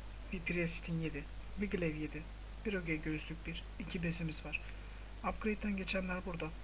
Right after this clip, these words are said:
Birkaç tane item sattım. Kemal'e böldüm, kendime böldüm. Totalde burası bugün içinde.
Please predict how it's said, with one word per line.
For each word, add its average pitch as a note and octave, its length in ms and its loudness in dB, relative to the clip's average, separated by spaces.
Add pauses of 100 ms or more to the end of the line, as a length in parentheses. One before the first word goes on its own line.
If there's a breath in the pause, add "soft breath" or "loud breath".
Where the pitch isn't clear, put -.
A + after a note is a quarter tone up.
Birkaç F3+ 260 2
tane D#3+ 220 2
item D#3+ 240 0
sattım. C#3+ 360 -2 (140)
Kemal'e D#3+ 340 2
böldüm, D3+ 240 -2
kendime D#3 400 0
böldüm. C#3 220 -2 (760 loud breath)
Totalde F3+ 420 2
burası D#3 340 0
bugün D3+ 200 0
içinde. D#3 320 -2